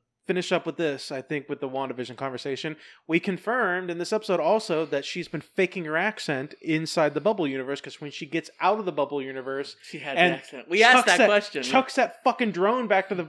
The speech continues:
Speaker 1: military peoples, and she has her Sokovia accent when she's outside the bubble. I'm like, "Oh,
Speaker 2: Yeah.
Speaker 1: fuck, there it is. Right there."
Speaker 2: Dude, I loved it.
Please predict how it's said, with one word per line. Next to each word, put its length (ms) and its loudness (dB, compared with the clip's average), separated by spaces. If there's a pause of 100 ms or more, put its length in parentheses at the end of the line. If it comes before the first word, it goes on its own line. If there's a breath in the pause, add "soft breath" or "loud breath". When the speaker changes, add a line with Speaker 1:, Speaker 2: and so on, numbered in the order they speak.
Speaker 1:
military 480 0
peoples, 380 -4 (120)
and 120 -8
she 140 -12
has 320 0
her 60 -2
Sokovia 600 -2
accent 480 -6 (260 soft breath)
when 160 -2
she's 180 -8
outside 440 0
the 80 0
bubble. 200 -4
I'm 60 -10
like, 160 -8
"Oh, 120 -2
Speaker 2:
Yeah. 100 -4
Speaker 1:
fuck, 260 -8
there 160 -2
it 80 -2
is. 340 -6 (200)
Right 120 -6
there." 240 -10
Speaker 2:
Dude, 280 -4
I 80 -4
loved 400 -2
it. 160 -4